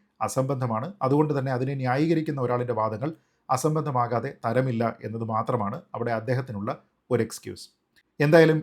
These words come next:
ഈ വീഡിയോയിൽ പറയാൻ ഉദ്ദേശിക്കുന്ന വിഷയം അതല്ല. ഇന്നലെ മാതൃഭൂമി ന്യൂസിൻ്റെ വൈകുന്നേരത്തെ ചർച്ചയിൽ ശ്രീ ജിൻഡോ ജോൺ നടത്തിയ അനാവശ്യമായിട്ടുള്ള, നിന്ദ്യമായിട്ടുള്ള ഒരു പ്രസ്താവനയെക്കുറിച്ചാണ്. അദ്ദേഹം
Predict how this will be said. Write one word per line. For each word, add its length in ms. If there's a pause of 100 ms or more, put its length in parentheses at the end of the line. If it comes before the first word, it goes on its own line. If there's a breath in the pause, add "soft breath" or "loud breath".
ഈ 120
വീഡിയോയിൽ 400
പറയാൻ 320
ഉദ്ദേശിക്കുന്ന 480
വിഷയം 360 (100)
അതല്ല. 260 (540)
ഇന്നലെ 320
മാതൃഭൂമി 540
ന്യൂസിൻ്റെ 480 (160)
വൈകുന്നേരത്തെ 520
ചർച്ചയിൽ 480 (380)
ശ്രീ 180
ജിൻഡോ 340
ജോൺ 260
നടത്തിയ 340 (220)
അനാവശ്യമായിട്ടുള്ള, 840 (360)
നിന്ദ്യമായിട്ടുള്ള 640 (120)
ഒരു 120
പ്രസ്താവനയെക്കുറിച്ചാണ്. 960 (500)
അദ്ദേഹം 300